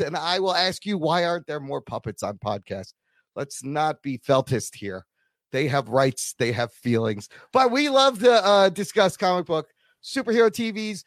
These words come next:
We review T V s-, series, uh, superhero movies. Um,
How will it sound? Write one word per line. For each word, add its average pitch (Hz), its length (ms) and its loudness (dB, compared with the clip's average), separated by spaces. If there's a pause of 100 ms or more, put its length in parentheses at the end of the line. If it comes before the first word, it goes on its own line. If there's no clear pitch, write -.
(140)
We 170 100 -4
review 202 380 0
T 214 220 -8
V 208 160 -6
s-, 196 100 -8
series, 214 760 -2 (500)
uh, 165 140 2
superhero 208 560 2
movies. 214 500 2 (240)
Um, 175 340 2